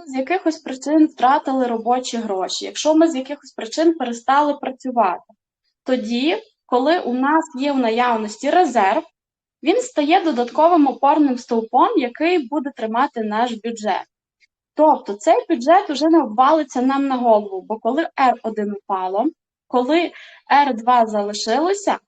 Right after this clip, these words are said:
на допомогу прийшло Р три, і воно підтримує цю ситуацію, щоб наш дах не впав нам на голову і боляче не вдарив. І, власне, тоді,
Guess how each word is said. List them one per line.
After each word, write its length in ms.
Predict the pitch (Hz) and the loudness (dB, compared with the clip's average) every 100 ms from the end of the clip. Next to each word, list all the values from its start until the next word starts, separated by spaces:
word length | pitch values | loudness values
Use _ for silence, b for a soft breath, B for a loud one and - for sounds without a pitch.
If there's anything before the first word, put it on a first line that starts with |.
| _ _ - | _ _ -4
на 100 | 247 | -2
допомогу 600 | 254 247 240 262 370 370 - | -2 -4 -2 0 0 -2 -6
прийшло 380 | 240 - 262 - | -6 -2 -2 -2
Р 160 | 233 | -4
три, 260 | 226 240 - | -2 -4 -2
і 80 | 202 | -6
воно 320 | 208 233 330 - | -6 -2 -2 -2
підтримує 560 | 254 - 254 277 240 | -10 -8 -4 -4 -4
цю 180 | 233 233 | -8 -10
ситуацію, 720 | 233 220 208 202 311 - 294 240 | -10 -8 -2 0 2 0 -6 -6
щоб 200 | 254 202 | -8 -10
наш 540 | 214 247 427 381 240 | -4 -2 -2 -4 -6
дах 360 | 208 240 330 - | -2 0 0 -2
не 140 | 247 | -4
впав 340 | 226 262 269 277 | -2 2 2 2
нам 240 | 254 247 | -2 -4
на 160 | 226 214 | -4 -4
голову 460 | 220 254 349 302 | 0 2 0 -2
і 200 | - 226 | -8 -6
боляче 480 | 233 269 294 269 233 | -2 -2 -2 -8 -6
не 80 | 240 | -6
вдарив. 480 | 220 226 196 170 - _ _ b b b b | -4 -2 0 -2 -10 _ _ b b b b
І, 220 | - 381 480 | 0 2 2
власне, 460 | 320 311 381 - 370 370 _ _ - | 2 2 2 -2 -4 -4 _ _ -4
тоді, 380 | 262 214 254 | -4 -2 -2